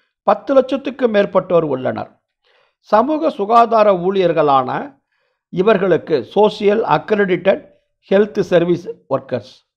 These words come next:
இவர்களுக்கு ஊதியமோ மதிப்பூதியமோ இல்லை, இன்சென்டிவ் தான். எத்தனை கர்ப்பிணி பெண்களை கவனிக்கிறார்களோ அந்த அளவு இன்சென்டிவ்,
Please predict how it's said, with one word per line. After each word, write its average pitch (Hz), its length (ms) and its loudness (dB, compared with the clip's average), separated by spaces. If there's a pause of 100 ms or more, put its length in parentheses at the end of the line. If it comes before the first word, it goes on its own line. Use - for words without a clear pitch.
(540)
இவர்களுக்கு 226 520 4
ஊதியமோ 220 480 0 (240)
மதிப்பூதியமோ 196 880 0
இல்லை, 135 280 -2 (760)
இன்சென்டிவ் 233 640 0
தான். 147 200 -2 (640)
எத்தனை 208 460 0
கர்ப்பிணி 262 440 0
பெண்களை 233 440 -2
கவனிக்கிறார்களோ 175 800 -2 (420)
அந்த 226 260 -4
அளவு 233 320 4 (200)
இன்சென்டிவ், 196 600 -4